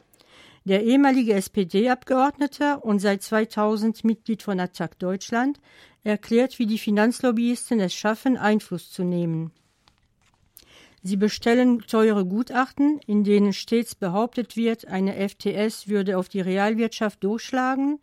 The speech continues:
und sie zum Erlahmen bringen. Weiterhin betonen sie die Lage der armen Pensionären und Rentner,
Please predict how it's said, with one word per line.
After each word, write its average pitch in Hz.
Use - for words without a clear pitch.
und 226
sie 208
zum 233
Erlahmen 180
bringen. 160
Weiterhin 285
betonen 233
sie 233
die 202
Lage 220
der 190
armen 202
Pensionären 202
und 180
Rentner, 277